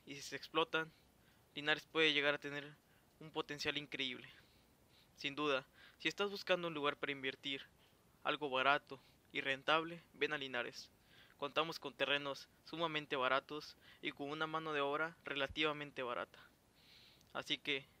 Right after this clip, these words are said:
no puedes espe-, no tienes que esperar nada para venir a Linares. Además de que es una ciudad en constante crecimiento. Siempre habrá alguien que quiera un empleo o alguien que esté en busca de una empresa nueva.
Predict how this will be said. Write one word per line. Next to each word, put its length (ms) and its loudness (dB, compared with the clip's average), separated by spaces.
no 80 -6
puedes 380 0
espe-, 180 -8
no 120 0
tienes 240 -6
que 80 -2
esperar 380 2
nada 320 -2
para 180 2
venir 240 0
a 40 2
Linares. 500 -6
Además 400 6
de 100 -2
que 300 -2
es 120 -6
una 160 -2
ciudad 240 2
en 80 -2
constante 420 -4
crecimiento. 560 -10
Siempre 280 -2
habrá 380 6
alguien 240 0
que 140 -12
quiera 180 0
un 100 -6
empleo 480 0
o 80 6
alguien 200 6
que 100 -4
esté 180 -2
en 120 0
busca 260 -2
de 60 0
una 160 -4
empresa 340 -8
nueva. 280 -6